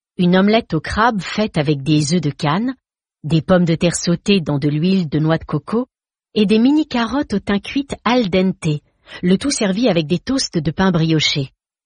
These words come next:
La nourriture est délicieuse, mais le vin n'est pas à son goût. Lorsqu'il a réservé ce vol la veille, il a précisé qu'il voulait une bouteille de chardonnay farniente, et on lui a servi un pinot gris assez quelconque,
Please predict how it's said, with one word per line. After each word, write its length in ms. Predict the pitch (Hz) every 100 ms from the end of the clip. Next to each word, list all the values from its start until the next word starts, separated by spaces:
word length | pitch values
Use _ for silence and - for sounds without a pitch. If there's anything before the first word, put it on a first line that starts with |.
| _ _ _ _ _ _ _ _ _ _
La 160 | 170 175
nourriture 540 | 175 175 151 185 170
est 80 | 151
délicieuse, 720 | 147 156 143 - 151 151 - - _ _ _ _ _ _ -
mais 160 | 214
le 160 | 233 254
vin 300 | 214 262 302
n'est 140 | 240
pas 240 | 208 285 240
à 40 |
son 220 | 196 180
goût. 240 | 160 151 151 - _ _ _ _ _ _ _ _ _ -
Lorsqu'il 320 | 180 - 175
a 60 | 160
réservé 360 | 165 160 160
ce 200 | 202 -
vol 240 | 143 175 170
la 180 | 143 139
veille, 340 | 180 233 226 - _ _ _ _
il 160 | 233 220
a 100 | 220
précisé 540 | - 294 - 254 277
qu'il 240 | 311 190 170
voulait 220 | 190 240
une 240 | 262 180
bouteille 380 | 165 190 254 254
de 100 | 156
chardonnay 580 | 143 220 196 185 196 233
farniente, 720 | - 190 160 151 151 156 - - _ _ _ _ -
et 120 | 226
on 80 | 226
lui 80 | 233
a 60 |
servi 360 | 220 247 240 285
un 80 | 247
pinot 360 | - 220 220
gris 280 | 190 214 302
assez 240 | 254 - 294
quelconque, 600 | 208 190 - 160 185